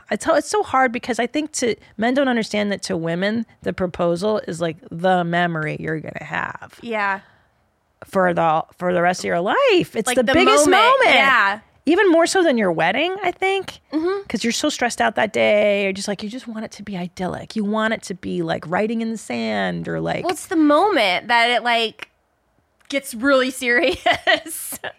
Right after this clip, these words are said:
Speaker 1: Yeah,
Speaker 2: for
Speaker 1: and
Speaker 2: the
Speaker 1: your,
Speaker 2: rest of your life.
Speaker 1: your life changes forever when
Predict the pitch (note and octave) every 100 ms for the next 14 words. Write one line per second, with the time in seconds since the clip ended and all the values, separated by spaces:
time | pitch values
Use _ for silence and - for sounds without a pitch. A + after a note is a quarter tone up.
0 | _ A3+ C4 A#3 G3+ C4+ C4 A#3+ - G#3+
1 | G3+ - A#3+ C#4+ C4+ D#4+ - - D#4 G4
2 | C4 - G3 - D#4+ C#4 F3 D#3 D3+ -
3 | - F#3 F3+